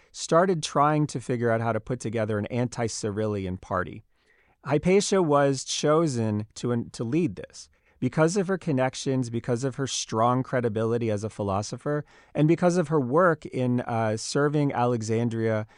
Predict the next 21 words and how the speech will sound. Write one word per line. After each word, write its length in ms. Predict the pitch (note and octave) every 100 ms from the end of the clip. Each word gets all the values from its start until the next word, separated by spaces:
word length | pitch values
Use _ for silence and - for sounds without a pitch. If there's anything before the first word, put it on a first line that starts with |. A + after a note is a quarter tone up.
| _ _
and 160 | A#2+ B2
Alexandrian 480 | C3 A#2 B2 A#2+
political 480 | A2 - D3+ G3 C#3
life 340 | A#2 G2+ G2+ -
in 80 |
a 60 | A2+
philosophical 640 | B2 A#2 A#2+ A2+ A2 A2
way, 380 | G#2+ F#3+ C#3 A2 - - -
um, 180 | C#3 C#3+
she 140 | C#3 E3+
seemed 260 | A3+ A3+
a 40 | F3
natural 420 | C#3+ D#3 - C3+
person 600 | B2 F3 G3 - A#2 A#2
because 280 | C3 C#3+ D#3
also, 320 | E3+ G3+ -
of 100 | C#3
course, 220 | - A2
she's 160 | - B2
not 200 | C#3 -
Christian. 440 | F3 D#3+ - -